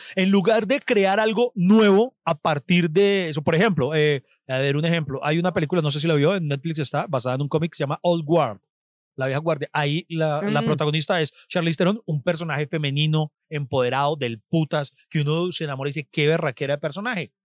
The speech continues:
Speaker 1: ¡Pan! O sea, lo crearon de cero. O sea, como se, ¿qué hace? Se lo merece, se merece que le creen un personaje. Nikita,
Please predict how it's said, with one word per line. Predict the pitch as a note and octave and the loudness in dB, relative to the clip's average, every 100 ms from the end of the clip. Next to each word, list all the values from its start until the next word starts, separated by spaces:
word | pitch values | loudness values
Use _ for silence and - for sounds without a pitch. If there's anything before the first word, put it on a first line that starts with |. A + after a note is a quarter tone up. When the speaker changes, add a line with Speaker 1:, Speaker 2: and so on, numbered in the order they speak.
| _ _ | _ _
Speaker 1:
¡Pan! | G3+ A3 D#3 _ _ _ | -2 -2 -2 _ _ _
O | |
sea, | - D#3+ | -4 0
lo | F#3 E3 | 2 2
crearon | D#3+ D3+ E3 A3 A#3 | 2 2 2 0 -2
de | D3+ D#3 | 0 2
cero. | B3+ - | 4 2
O | |
sea, | E3 | 0
como | - F3+ E3 | -2 0 0
se, | F3 - _ | -2 -6 _
¿qué | A#3+ C4 | 2 4
hace? | C4 D#4 - _ | 2 0 -6 _
Se | D#3+ - F3 | -2 2 4
lo | F3 | 4
merece, | D#3 D3 D#3+ G3+ D#3+ | 2 0 2 2 0
se | D3+ | -2
merece | C#3+ D3 F#3+ | -2 -2 -4
que | G3 | -6
le | D3 | -6
creen | D3+ D#3 | -4 -2
un | D#3+ | -2
personaje. | E3+ C#3+ D3+ C#3 - - | -4 -4 -6 -6 -8 -2
Nikita, | F3+ D3 A3+ G3 C#3+ | 0 0 -2 -2 -4